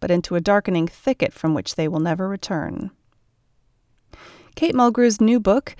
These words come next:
How to Forget, A Daughter's Memoir, is out in hardcover and Kindle now, or on audiobook, read by Mulgrew herself.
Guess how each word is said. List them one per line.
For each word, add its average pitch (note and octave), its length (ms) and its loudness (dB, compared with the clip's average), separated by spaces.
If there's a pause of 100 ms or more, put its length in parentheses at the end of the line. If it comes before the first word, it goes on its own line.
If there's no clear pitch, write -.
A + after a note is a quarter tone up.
(280)
How F#3+ 180 4
to F3+ 100 2
Forget, F3 500 0
A E3 120 2
Daughter's D3+ 440 0
Memoir, G#3+ 520 4 (440)
is A3+ 140 2
out C#4 140 6
in D#4+ 120 6
hardcover A#3 560 0
and B3+ 220 2
Kindle E3+ 380 0
now, F3+ 560 0 (160)
or F3+ 160 4
on F3+ 140 4
audiobook, G3 760 4 (340)
read D#3 180 0
by D3+ 140 -2
Mulgrew D#3 420 0
herself. - 640 -8